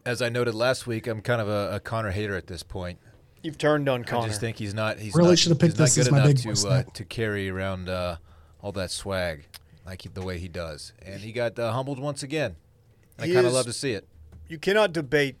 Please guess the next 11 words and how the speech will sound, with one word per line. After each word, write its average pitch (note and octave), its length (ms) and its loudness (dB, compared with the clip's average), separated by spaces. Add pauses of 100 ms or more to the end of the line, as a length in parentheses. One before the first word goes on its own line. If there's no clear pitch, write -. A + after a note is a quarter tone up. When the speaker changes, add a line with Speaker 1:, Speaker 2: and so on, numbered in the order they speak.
(120)
Speaker 2:
this. A#2+ 640 -6
He D3+ 220 -2
is C3+ 140 -4
the C3+ 80 -6
biggest D3 420 -2
name C3 460 -6 (120)
in A2+ 640 -10
U B2 220 -6
F A#2 100 -2
C C3 160 -6
history. G#2+ 440 -10